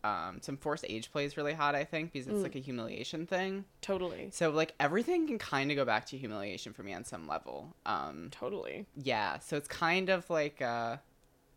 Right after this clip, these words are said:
Speaker 1: I'm trying to think of, it's kind of like a everything sexuality and li-, almost like an everything bagel because I can make it work.
Speaker 2: <laughs>
Speaker 1: Um,
Speaker 2: That's,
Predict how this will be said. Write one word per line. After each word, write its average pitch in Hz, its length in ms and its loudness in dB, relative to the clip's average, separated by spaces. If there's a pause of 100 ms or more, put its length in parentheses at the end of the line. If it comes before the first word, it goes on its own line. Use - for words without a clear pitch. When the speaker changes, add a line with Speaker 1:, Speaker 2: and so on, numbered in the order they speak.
(1120)
Speaker 1:
I'm 156 80 -2
trying 180 240 4
to 190 120 -2
think 135 360 2
of, 113 400 2 (720)
it's - 80 -16
kind 151 220 2
of 151 80 0
like 160 160 2
a - 100 0 (160)
everything 131 480 -2
sexuality 196 640 2
and 196 240 0
li-, 135 140 -2 (120)
almost 156 220 0
like - 120 -4
an 175 60 4
everything 117 460 2
bagel 95 340 0
because 127 200 -4
I 135 60 0
can 147 220 -4
make 120 280 0
it 139 100 2
work. 139 500 6
Speaker 2:
<laughs> - 40 -6 (2250)
Speaker 1:
Um, 165 480 4
Speaker 2:
That's, 262 420 8